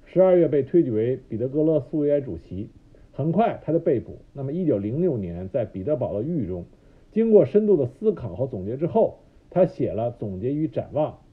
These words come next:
在这个文章里，他提出了他一生活动的理论基础，就是不断革命论。我们这里简单的说一下什么是不断革命论。托洛斯基认为，在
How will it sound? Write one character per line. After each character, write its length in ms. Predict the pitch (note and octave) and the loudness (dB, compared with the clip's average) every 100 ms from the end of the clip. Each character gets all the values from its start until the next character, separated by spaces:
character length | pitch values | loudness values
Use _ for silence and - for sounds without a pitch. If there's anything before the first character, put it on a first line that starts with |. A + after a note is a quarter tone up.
| - - _ _ _ | -20 -20 _ _ _
在 180 | C4 G3+ | 6 6
这 300 | D3 C4+ A3+ | 4 2 2
个 220 | D3 A#2 | 2 2
文 200 | G2+ A2+ | 0 -2
章 240 | C#3+ D#3+ C#3+ | 0 0 0
里， 180 | F2 - _ | -4 -10 _
他 100 | C3+ | -8
提 300 | C3+ - B2+ | -8 -4 -4
出 180 | D3+ E3+ | 0 0
了 80 | C3+ | 0
他 160 | A2+ | -2
一 220 | C3+ F3 B2+ | -4 -4 -4
生 220 | F3 E3 | -2 -4
活 200 | A#2 A2 | -4 -4
动 140 | B2 | -4
的 80 | G#2 | -6
理 120 | F2 | -8
论 160 | D#2 F#2 | -10 -10
基 120 | D3+ | -8
础， 200 | C3 - - | -8 -8 -10
就 140 | C3+ | -8
是 100 | G#2+ | -8
不 220 | G2+ - | -10 -10
断 260 | C3 D#3 F2+ | -4 -4 -4
革 100 | E2+ | -8
命 160 | E2+ F#2+ | -10 -8
论。 140 | G#2+ - _ _ _ _ _ - - - - - - - - - - - | -8 -10 _ _ _ _ _ -20 -20 -8 -4 -4 -6 -20 -20 -20 -20 -4
我 80 | F#3+ | 0
们 80 | B3 | 4
这 100 | D#4+ | 6
里 80 | D4+ | 6
简 180 | G3+ F3 | 4 4
单 120 | B3+ | 2
的 80 | F#3+ | 4
说 140 | G#3+ | 4
一 20 | |
下 100 | F#3 | 4
什 120 | C#3 E3+ | 2 -2
么 80 | |
是 80 | A3+ | -2
不 140 | - B2 | -2 -2
断 160 | A#2 | -4
革 100 | G2 | -6
命 180 | F#2 G2+ | -6 -6
论。 140 | G2 - - - - - _ _ _ - - - - | -6 -10 -18 -20 -20 -20 _ _ _ -20 -20 -20 6
托 140 | B3+ | 12
洛 120 | D4+ | 12
斯 140 | A3+ C4 | 12 4
基 100 | C#4 | 2
认 220 | C4 F3 | 2 2
为， 320 | A#2+ C3 - - - _ _ - - _ - | 0 -2 -4 -12 -20 _ _ -20 -20 _ -6
在 420 | - A3+ F3 B2 | 4 4 4 0